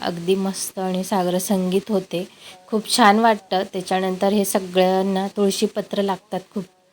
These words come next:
तर तुळशीपत्र मी इथे वाहून घेत आहे. तर अशा पद्धतीने आपल्याला एक एक नैवेद्य दाखवून पहिला श्री गणेशाय नमः, श्री सरस्वत्ये नमः, ओम नमो जिगणनाथाय. तुझे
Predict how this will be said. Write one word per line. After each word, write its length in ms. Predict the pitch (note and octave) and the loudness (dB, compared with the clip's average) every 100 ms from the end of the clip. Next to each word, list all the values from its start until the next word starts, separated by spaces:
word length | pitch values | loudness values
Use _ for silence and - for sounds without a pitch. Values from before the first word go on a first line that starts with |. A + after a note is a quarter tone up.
| _ _ G3+ | _ _ -8
तर 60 | |
तुळशीपत्र 720 | F#3 G#3 G#3 G#3+ A3 G#3+ G#3 | 0 2 2 2 2 2 0
मी 120 | G#3 | 0
इथे 160 | G3+ A#3 | 0 0
वाहून 440 | G#3 G#3+ F3+ G3 | 2 2 2 2
घेत 260 | G#3+ A3+ - | 2 2 0
आहे. 240 | F#3 F3 F3 | 0 0 -2
तर 60 | F#3+ F#3 _ _ - | -6 -10 _ _ -4
अशा 240 | F#3+ G3+ | -2 -2
पद्धतीने 560 | G3+ G#3+ F#3+ G3 G3+ G3 | -2 -2 0 0 2 2
आपल्याला 420 | F#3 F#3+ F#3 F3+ - | 0 0 0 0 0
एक 240 | G3+ G3+ | -4 -2
एक 140 | G#3 G#3 | -2 0
नैवेद्य 480 | F#3+ F#3 F#3 F#3 F#3 | 2 2 2 2 2
दाखवून 400 | G3+ G#3 G3 F#3 - _ _ _ _ _ _ _ _ _ _ F#3+ - - - - F#3+ F#3 | 2 0 -2 -4 -6 _ _ _ _ _ _ _ _ _ _ -20 -20 -20 -20 -20 -20 -16
पहिला 400 | G3 F#3+ F3 F3 | -14 -12 -12 -14
श्री 260 | F3 G3 G#3 | -16 -10 -8
गणेशाय 840 | G#3 G3 G3+ G3 G#3 G3 G3 G3 | -6 -6 -6 -6 -4 -4 -4 -4
नमः, 380 | G3 G3 G#3+ F#3+ | -4 -4 -4 -6
श्री 280 | F#3+ F#3+ G#3 | -8 -8 -8
सरस्वत्ये 840 | G#3 F#3+ F#3+ - F#3 - - G3+ G3+ | -6 -8 -8 -10 -12 -12 -10 -8 -8
नमः, 340 | G3+ G#3 G3 - F#3 | -8 -6 -8 -8 -6
ओम 220 | G#3 G#3+ | -6 -6
नमो 340 | F#3+ F#3+ F#3+ | -8 -8 -8
जिगणनाथाय. 1000 | F#3 F#3+ F#3+ F#3 F#3 F3+ F3+ G3+ G3 G3 G#3 - - - - | -8 -8 -6 -8 -8 -10 -10 -8 -6 -8 -12 -20 -20 -12 -8
तुझे 200 | F#3+ | -4